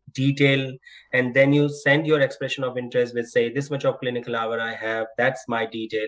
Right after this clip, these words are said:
and send it to them. They will charge some money, which is in every single board is non-refundable. And then you will be getting an invitation to an, a given exam.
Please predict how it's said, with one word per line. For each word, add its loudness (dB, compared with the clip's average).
and -8
send -2
it -4
to -2
them. -4
They 0
will 4
charge 2
some 0
money, 0
which -6
is -6
in -2
every 6
single 2
board 4
is 0
non-refundable. 0
And 0
then 8
you 0
will -2
be -4
getting 0
an 4
invitation -2
to -6
an, -4
a -2
given -2
exam. 0